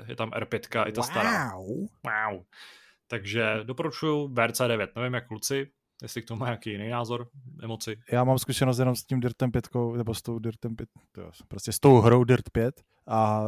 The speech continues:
Speaker 2: nedoporučuju tuhle, takže vyber si cokoliv jinýho.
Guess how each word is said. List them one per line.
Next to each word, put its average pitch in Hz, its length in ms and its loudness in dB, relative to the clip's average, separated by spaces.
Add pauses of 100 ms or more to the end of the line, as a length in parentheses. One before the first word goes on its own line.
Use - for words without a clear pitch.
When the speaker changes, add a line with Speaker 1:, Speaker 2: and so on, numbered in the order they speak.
Speaker 2:
nedoporučuju 110 640 -2
tuhle, 95 280 -8
takže 98 240 -6
vyber 107 240 -4
si 113 140 -8
cokoliv 110 340 -4
jinýho. 98 320 -4